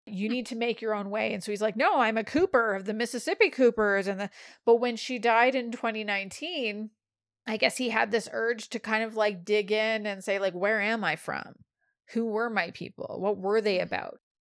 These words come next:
Speaker 1: And so it's about the whole Vanderbilt dynasty going back to that first one, the Commodore, the guy who started this insane amount of wealth. At one point, this is the, the one fact that I was like, "Ho-,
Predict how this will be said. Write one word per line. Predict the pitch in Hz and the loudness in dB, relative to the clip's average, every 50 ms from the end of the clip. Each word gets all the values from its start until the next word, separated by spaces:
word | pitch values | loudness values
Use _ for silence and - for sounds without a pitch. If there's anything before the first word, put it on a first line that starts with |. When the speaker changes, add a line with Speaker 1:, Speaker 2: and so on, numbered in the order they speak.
| _ _ _ _ | _ _ _ _
Speaker 1:
And | 220 226 226 220 | 0 0 0 -2
so | - - - - 240 220 214 220 214 214 208 - - | -8 -6 2 6 6 8 8 8 8 6 4 2 0
it's | 220 214 - - | 0 0 2 2
about | 226 190 214 202 214 208 | 4 6 6 4 4 4
the | - 214 | 2 -2
whole | - - 214 208 208 208 | 0 2 2 2 2 2
Vanderbilt | 190 185 190 180 190 185 202 185 196 190 175 - 170 | 0 0 0 0 0 -2 -2 0 0 0 0 -2 -2
dynasty | 165 190 190 214 240 262 269 269 - 190 180 180 180 | -2 0 0 0 0 -2 -4 -4 -4 -4 -4 -4 0
going | 208 202 196 190 185 180 165 - | 2 2 2 2 -2 -8 -10 -4
back | - 190 180 180 190 190 185 - - _ _ | 0 2 6 6 6 6 4 -2 -16 _ _
to | - - - 214 202 190 | -10 -6 -4 -2 -4 0
that | 185 196 175 170 - - | 2 2 2 0 -2 -4
first | - 220 214 220 240 233 - - | -2 -2 0 0 -2 -4 -4 -4
one, | 185 170 170 175 165 170 | -4 -4 -4 -4 -8 -10
the | 175 180 | -12 -12
Commodore, | - - 180 175 180 185 196 202 175 165 156 156 160 165 | -10 -8 -8 -6 -6 -4 -4 -2 -2 0 0 2 0 0
the | 160 180 | -2 -2
guy | 151 165 160 160 165 165 165 | -4 -2 0 0 0 0 0
who | 160 175 170 170 165 165 - _ _ _ - - | -4 -6 -8 -8 -8 -10 -12 _ _ _ -14 -10
started | - - - - - 202 185 190 202 202 208 196 185 170 165 160 - _ - _ _ _ 254 185 160 165 - | -8 -8 -6 0 4 4 6 6 6 4 2 -2 -2 -6 -14 -20 -20 _ -20 _ _ _ -14 -14 -14 _ -6
this | 208 208 - - 196 | -4 -4 -4 -4 -6
insane | 190 185 175 - - - 196 190 208 208 | -6 -6 -8 -8 -6 -4 -4 -2 -2 -2
amount | 214 190 190 185 185 185 | -2 -2 -2 -2 -2 -2
of | 180 | -2
wealth. | 175 202 202 202 202 - _ | 0 2 2 2 0 2 _
At | 254 247 233 247 226 | 6 6 6 4 2
one | 214 233 240 269 392 392 | 2 2 2 2 -2 -4
point, | - - 277 240 220 214 196 208 | -6 -2 0 0 0 0 -2 -2
this | 220 240 - | -2 -2 -2
is | 330 302 262 | -4 0 4
the, | 262 240 196 190 202 | 4 4 4 4 4
the | 226 214 | 2 4
one | 208 202 202 | 4 2 2
fact | 196 - 202 202 - | 4 4 4 4 4
that | - 202 | 2 0
I | 190 185 | 2 2
was | 185 180 | 0 0
like, | 170 151 - - - - - | -2 -4 -4 -8 -20 -12 -8
"Ho-, | 247 226 - | -6 -6 -6